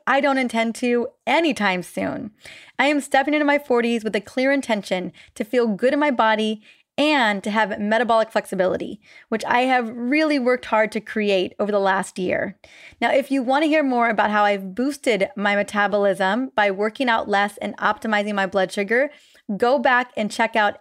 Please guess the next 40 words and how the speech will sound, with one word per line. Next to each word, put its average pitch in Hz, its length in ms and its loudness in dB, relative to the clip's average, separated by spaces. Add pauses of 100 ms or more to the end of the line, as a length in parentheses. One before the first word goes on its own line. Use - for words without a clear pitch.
episode 226 640 -2
two - 160 -4
ninety-nine. 214 600 -2 (280)
I 214 80 2
just 240 200 -2
recorded 247 380 2
it 240 220 0
a 202 40 -6
couple 226 300 -2
weeks 208 240 -4
back. - 420 -6 (540)
Now, 233 80 0
despite 262 460 0
being 302 120 2
in 285 100 2
the 269 60 -2
first 247 360 -4
year 254 100 0
of 233 60 0
motherhood, 196 600 0 (280)
I 294 480 2 (140)
am 214 440 0 (120)
rocking 277 640 0 (100)
my 220 260 0
hormones 196 680 -4 (260)
because 247 300 -2
I - 100 -2
am 262 140 0
super 294 420 -2
focused 247 460 -2
on 214 140 -2
pivoting 240 500 -2
as 202 160 -2
my 208 140 -2
body 190 360 0
pivots. - 560 -6 (340)
'Cause - 160 -2
here's 320 240 0
the 285 100 0
deal. - 360 -2